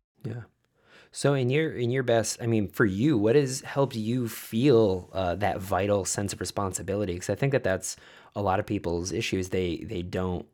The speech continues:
they just think they're small and alone and they can't really affect change. Like, wh-, how do you break through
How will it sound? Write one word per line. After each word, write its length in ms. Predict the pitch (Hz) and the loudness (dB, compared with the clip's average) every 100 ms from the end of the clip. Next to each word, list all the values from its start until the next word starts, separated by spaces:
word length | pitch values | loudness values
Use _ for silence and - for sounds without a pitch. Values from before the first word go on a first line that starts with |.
| - | -6
they 140 | 113 | -4
just 240 | 95 101 - | -2 -2 -2
think 140 | 101 | -4
they're 80 | 92 | -2
small 340 | - 107 95 95 | -4 0 0 0
and 100 | 92 | -2
alone 380 | 90 92 95 | -2 -2 -2
and 220 | 101 90 90 | -2 -2 -4
they 160 | 87 | -6
can't 260 | - - 95 | -6 -10 -4
really 280 | 107 107 104 | 0 2 2
affect 340 | - 113 - | 0 -4 -4
change. 520 | - 120 - - - - - - | -2 -2 -4 -8 -14 -16 -20 -6
Like, 140 | 98 95 | -2 -2
wh-, 160 | 92 | 0
how 140 | - 113 | 2 2
do 60 | |
you 260 | 117 110 98 | 4 0 0
break 420 | 90 101 101 98 | -4 -4 -4 -6
through 580 | - 101 98 95 92 | -10 -4 -2 -2 -4